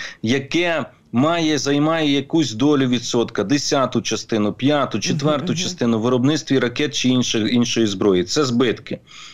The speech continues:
Speaker 1: Якщо ми вдарили по складу з іншими снарядами, боєприпасами, це збитки. Якщо ми вдарили по Н П З, там колосальна пожежа, як на Ростовщині, горить все. Це все збитки. Треба збільшувати кількість збитків загальних для Росії.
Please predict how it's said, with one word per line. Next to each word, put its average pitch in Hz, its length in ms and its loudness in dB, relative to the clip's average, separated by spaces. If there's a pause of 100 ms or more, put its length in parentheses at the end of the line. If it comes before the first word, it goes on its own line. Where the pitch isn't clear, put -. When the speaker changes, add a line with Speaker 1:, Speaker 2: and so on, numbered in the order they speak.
(120)
Speaker 1:
Якщо 123 320 0
ми 185 100 2
вдарили 156 420 2
по 151 140 -4
складу 151 380 0
з 123 100 -2
іншими 131 400 0
снарядами, 104 560 -2
боєприпасами, 98 840 -2
це 143 160 -2
збитки. 123 560 -2 (340)
Якщо 120 300 0
ми 180 100 2
вдарили 165 380 2
по 156 120 -2
Н 151 140 2
П 147 120 -2
З, 147 160 -2
там 147 200 -2
колосальна 143 560 0
пожежа, 131 480 0
як 120 220 0
на 120 100 2
Ростовщині, 120 680 0
горить 113 300 2
все. 104 240 -2 (300)
Це - 160 -2
все 143 240 -2
збитки. 120 560 -4 (320)
Треба 151 260 0
збільшувати 139 680 -2
кількість 135 500 -2
збитків 117 580 -2
загальних 110 500 0
для 107 180 0
Росії. 170 500 -2